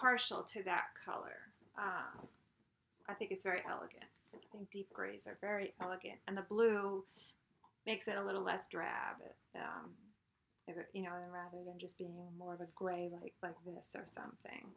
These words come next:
And with the orange, you know, the orange really jumps out, and the red leaves, they all jump out really well. Contrast is really good. Um,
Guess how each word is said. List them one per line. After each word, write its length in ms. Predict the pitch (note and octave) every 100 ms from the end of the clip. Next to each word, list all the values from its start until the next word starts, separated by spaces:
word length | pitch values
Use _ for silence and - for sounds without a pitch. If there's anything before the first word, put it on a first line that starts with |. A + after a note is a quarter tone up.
| - _ _ - - _ _ - - _ _ _ _ _ _ -
And 160 | B3
with 80 | A#3
the 100 | A3 A#3
orange, 400 | A3 G#3+ F#3+ G#3
you 80 | G#3
know, 60 |
the 200 | F#3+ G#3+
orange 420 | G#3+ G3+ F#3+ F#3
really 300 | G3+ G#3 G3
jumps 340 | F#3+ F#3+ F#3+ - A#3+
out, 320 | A3 F#3 -
and 220 | G#3 G3
the 80 | F#3+
red 320 | F#3+ F#3 F3+ F#3 F#3 G3
leaves, 360 | G#3+ F3+ -
they 100 | G3+
all 280 | G#3 G#3 G3+
jump 320 | F#3+ G#3+ F#3+ -
out 320 | G#3 A3 G3
really 260 | F#3 F3 F#3
well. 380 | F#3+ G#3 - - - - - - -
Contrast 680 | G#3+ G#3+ - F#3+ F3+ - F#3+
is 200 | F#3 F3
really 320 | F3+ F3 F3
good. 340 | F3+ - - - - _ _ _ _ _ _ _ - - _ _ - _
Um, 60 | -